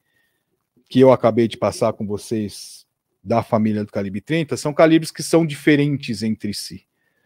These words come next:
E uma regra prática, isso não é, isso não é uma regra formal, tá? Mas uma regra prática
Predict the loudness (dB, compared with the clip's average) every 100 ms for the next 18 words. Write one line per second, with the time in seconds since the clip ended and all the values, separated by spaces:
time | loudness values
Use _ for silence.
0 | _ _ _ _ _ _ -2 6 10 10
1 | 10 8 10 8 8 6 4 4 4 6
2 | 6 4 2 2 4 6 6 6 4 4
3 | 6 6 6 2 2 6 6 6 0 -2
4 | -6 -4 -4 -2 -2 -2 -2 0 4 4
5 | 4 -4 -18